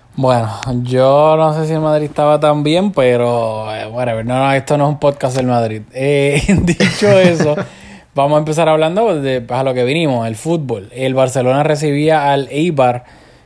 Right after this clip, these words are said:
Speaker 1: eh, la jornada, que era la jornada, que la jornada veinticinco en el Camp Nou.
Speaker 2: Veinticinco.
Speaker 1: Estaba a, a un punto del, del Madrid y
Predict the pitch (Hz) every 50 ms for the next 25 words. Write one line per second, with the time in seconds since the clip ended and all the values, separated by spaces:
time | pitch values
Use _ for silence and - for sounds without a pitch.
0 | _ _ - 135 135 131 131 127 123 123 123 123 120 120 127 120 117 117 117 117
1 | 123 131 143 151 151 151 143 139 135 135 135 131 131 127 123 117 113 113 113 113
2 | 113 117 120 117 123 127 143 147 151 151 147 139 - 135 123 - 160 165 170 170
3 | 151 - 139 139 175 180 - 135 127 127 123 127 - 131 139 139 165 - - 160
4 | 139 131 - - 127 - - - _ _ _ - 143 131 127 - - - 135 131
5 | 135 147 151 156 160 160 160 147 139 139 135 135 135 131 127 127 123 123 120 120
6 | 117 113 - _ _ _ _ _ _ _ _ - - _ - _ - 117 113 113
7 | 120 170 226 226 - 240 294 330 330 - - 156 135 131 131 127 123 123 120 117
8 | 117 113 110 110 - - _ _ _ - - 147 139 151 160 156 156 160 170 226
9 | 311 339 - - - 135 131 131 131 127 123 123